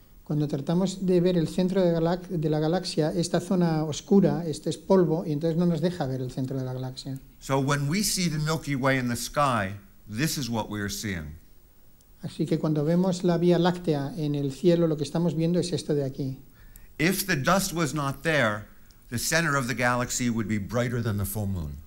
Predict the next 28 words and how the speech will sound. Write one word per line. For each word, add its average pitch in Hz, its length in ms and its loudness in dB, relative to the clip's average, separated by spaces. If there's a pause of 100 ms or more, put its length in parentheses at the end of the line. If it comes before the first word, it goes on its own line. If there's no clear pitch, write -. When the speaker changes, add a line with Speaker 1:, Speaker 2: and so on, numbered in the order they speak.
(580)
Speaker 1:
Si 156 420 2
no 160 100 2
estuviera 185 380 4
ese 175 160 0
polvo 165 320 4
ahí, 170 340 2
el 151 140 0
centro 196 480 2
de 151 220 2
la 147 160 -2
galaxia 170 580 -2
brillaría 151 540 2
más 170 260 -2
que - 140 -4
una 160 120 4
luna 151 220 2
llena. 131 400 -2 (2000)
Speaker 2:
This 147 380 -2
picture 143 720 0
was 117 240 2
shown 143 420 4
at 123 140 0
the 123 100 -2
Smithsonian 131 760 -2
Institution 127 720 -4
for 110 160 -4
fifteen 127 500 -4
years 147 400 -2